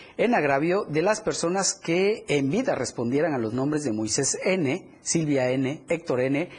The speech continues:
Ramiro N. y Bernardino N. De acuerdo a la carpeta de investigación, el cinco de junio del dos mil veintiuno,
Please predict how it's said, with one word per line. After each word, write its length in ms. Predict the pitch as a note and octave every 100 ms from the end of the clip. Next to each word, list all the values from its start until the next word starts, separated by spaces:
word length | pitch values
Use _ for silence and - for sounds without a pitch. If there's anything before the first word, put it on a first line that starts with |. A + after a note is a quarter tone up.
| - -
Ramiro 380 | D3 F3 G3 D#3
N. 280 | D3 D#3 -
y 200 | A3+ A#3+
Bernardino 800 | A3+ G#3+ G#3+ G3 D#3 D3+ C#3+ E3 G#3
N. 340 | G#3 F3 - - - - - - -
De 60 |
acuerdo 280 | B2 F3 F#3+
a 40 |
la 80 | F#3
carpeta 380 | F3 D3+ G3 G3+
de 40 |
investigación, 800 | E3+ D3+ - C#3 B2+ F#3+ A3 C4 -
el 180 | D3+ C#3+
cinco 400 | - C#4 C#4 G#3+
de 80 |
junio 340 | - F#3 C#3+ A#2
del 140 | A2
dos 120 | A#2
mil 160 | B2+ C#3+
veintiuno, 520 | C#3 A#2+ C3 G#2+ D#3